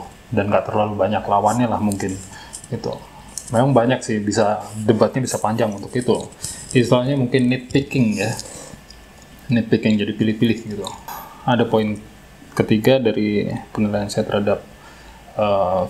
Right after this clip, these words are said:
video Panji ini adalah pengabaian fakta perpecahan yang terjadi pada saat Pilgub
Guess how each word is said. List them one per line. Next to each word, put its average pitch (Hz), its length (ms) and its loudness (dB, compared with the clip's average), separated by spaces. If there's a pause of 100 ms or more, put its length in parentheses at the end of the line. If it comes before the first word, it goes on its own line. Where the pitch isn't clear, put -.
video 110 240 2
Panji 104 480 0
ini 110 240 0
adalah 107 480 0
pengabaian 110 640 0 (240)
fakta 143 800 0 (160)
perpecahan 123 720 -2 (960)
yang 107 240 2
terjadi 123 560 -2
pada 98 160 0
saat 107 400 -2 (800)
Pilgub 107 480 2